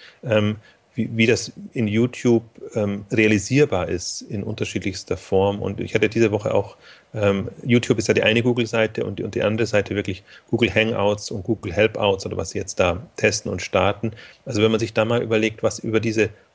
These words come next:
allein visuelle, ähm, Kommunikationsschiene, ähm,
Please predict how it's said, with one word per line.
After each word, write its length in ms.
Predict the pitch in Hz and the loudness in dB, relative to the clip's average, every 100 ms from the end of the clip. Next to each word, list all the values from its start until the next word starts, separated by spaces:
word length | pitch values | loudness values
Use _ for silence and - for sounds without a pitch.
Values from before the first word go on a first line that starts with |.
| _ _ _ - | _ _ _ -8
allein 580 | 107 113 135 123 117 | 0 2 2 -2 -2
visuelle, 640 | 117 147 120 101 107 98 90 - - | -2 0 2 4 4 2 -2 -8 -6
ähm, 320 | 98 92 92 _ _ _ _ - | -4 -6 -10 _ _ _ _ -4
Kommunikationsschiene, 1500 | 110 101 98 95 - 110 110 107 - - - 110 104 90 - - - _ - | 0 0 0 -2 0 2 2 0 -4 -4 0 2 2 0 -4 -20 -20 _ 0
ähm, 340 | 98 90 92 | 0 2 -4